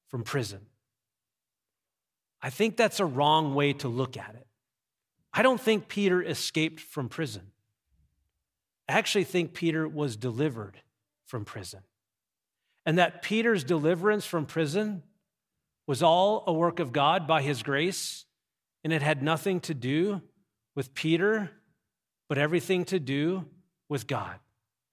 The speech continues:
And so as we orient our mind to this story and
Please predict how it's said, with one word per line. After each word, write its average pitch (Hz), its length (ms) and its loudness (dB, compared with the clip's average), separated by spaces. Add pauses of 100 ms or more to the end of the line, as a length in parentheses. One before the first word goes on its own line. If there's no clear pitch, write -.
(1500)
And 170 120 0
so 226 240 6
as 190 180 2
we 202 380 2 (180)
orient 269 500 6
our 214 120 6
mind 175 840 2 (600)
to 190 500 4 (960)
this 190 180 6
story 196 680 4
and 147 220 0